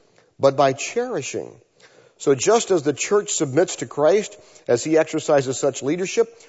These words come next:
wives should likewise submit to their husbands. Husbands, go all out in your love for your wives,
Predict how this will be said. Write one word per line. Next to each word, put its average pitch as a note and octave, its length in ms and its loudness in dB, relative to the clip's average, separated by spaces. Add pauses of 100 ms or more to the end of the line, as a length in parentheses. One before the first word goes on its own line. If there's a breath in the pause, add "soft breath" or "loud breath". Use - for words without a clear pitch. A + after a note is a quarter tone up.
(140 loud breath)
wives C#3 460 6
should D3 160 2
likewise D#3 580 4
submit C#3 380 0
to C#3+ 80 0
their A#2+ 160 2
husbands. E2+ 540 -12 (360 loud breath)
Husbands, C#3 380 4
go C3+ 220 8
all C3+ 200 8
out G#2+ 280 4
in G2 80 -4
your G#2 140 0
love A2+ 260 2
for A#2 80 -12
your B2+ 140 -4
wives, F2 440 -4